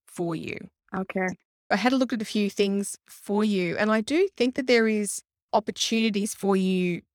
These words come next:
Speaker 1: career-wise around your profession,
Speaker 2: Mm.
Speaker 1: around your business and what you do around that time in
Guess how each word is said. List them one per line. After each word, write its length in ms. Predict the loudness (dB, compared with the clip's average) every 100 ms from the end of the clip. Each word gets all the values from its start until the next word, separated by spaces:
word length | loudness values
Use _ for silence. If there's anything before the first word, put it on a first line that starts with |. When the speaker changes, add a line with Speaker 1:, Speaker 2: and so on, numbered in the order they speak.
| _ -14 -2 0
Speaker 1:
career-wise 920 | 2 0 2 2 2 2 0 -2 -8 -8
around 280 | -2 0 0
your 100 | -2
profession, 520 | -6 -4 -2 -2 0
Speaker 2:
Mm. 60 | 0
Speaker 1:
around 220 | 2 0
your 100 | -2
business 420 | -2 -4 -4 -6
and 80 | -6
what 140 | -6 -6
you 120 | -4
do 540 | -2 0 0 -4 -6 -10 _ _
around 400 | 0 2 4 4
that 200 | 2 0
time 440 | -6 -4 -2 -4 -4
in 480 | -2 -2 -2 -6 -10